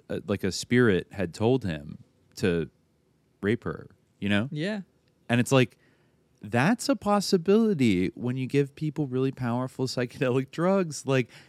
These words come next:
Speaker 1: they could start talking to a djinn,
Speaker 2: Yeah.
Speaker 1: and the djinn's like, "You know what you have to do? Like, it's your destiny. You're gonna marry her."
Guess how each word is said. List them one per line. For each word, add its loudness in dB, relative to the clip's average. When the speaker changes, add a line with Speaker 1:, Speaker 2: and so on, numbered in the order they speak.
Speaker 1:
they 4
could 0
start 2
talking -2
to 0
a 2
djinn, -2
Speaker 2:
Yeah. -4
Speaker 1:
and 0
the -2
djinn's 0
like, 2
"You -6
know -4
what -8
you -4
have -4
to -4
do? 0
Like, 2
it's -12
your -4
destiny. -4
You're -6
gonna -4
marry -4
her." -10